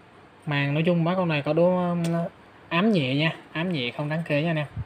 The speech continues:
Bản hàng xài một sim. Wi-Fi. ram sáu sáu tư dành cho anh em chữa cháy, xem, uh, YouTube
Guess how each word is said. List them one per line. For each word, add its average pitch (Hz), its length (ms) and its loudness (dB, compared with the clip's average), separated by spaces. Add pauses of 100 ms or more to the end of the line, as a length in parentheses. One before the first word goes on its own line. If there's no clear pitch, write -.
(160)
Bản 135 140 -6
hàng 147 220 -4
xài 131 140 -6
một 131 200 -8
sim. 156 180 0 (1800)
Wi-Fi. 139 500 -8 (1800)
ram 147 160 -4
sáu 170 160 -2
sáu 175 160 0
tư 170 180 4
dành 147 220 0
cho 143 80 -2
anh 147 100 0
em 147 100 -2
chữa 139 200 0
cháy, 180 280 0
xem, 156 280 -2
uh, 156 200 -2
YouTube 151 260 0